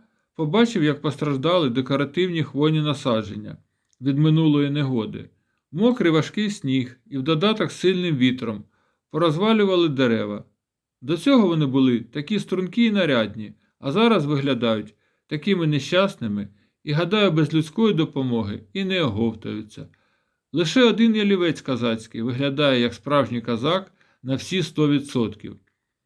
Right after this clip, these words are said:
Зараз покажу ще одну стрікту. Її похилило не дужче,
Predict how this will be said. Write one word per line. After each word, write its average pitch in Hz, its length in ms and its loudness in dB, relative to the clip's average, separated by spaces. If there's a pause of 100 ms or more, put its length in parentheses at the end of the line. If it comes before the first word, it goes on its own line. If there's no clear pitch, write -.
(340)
Зараз 190 560 0 (200)
покажу 190 420 -2
ще 180 220 -2
одну 190 280 -2
стрікту. 123 720 0 (300)
Її 214 200 4
похилило 151 600 2
не 175 160 -2
дужче, 131 540 2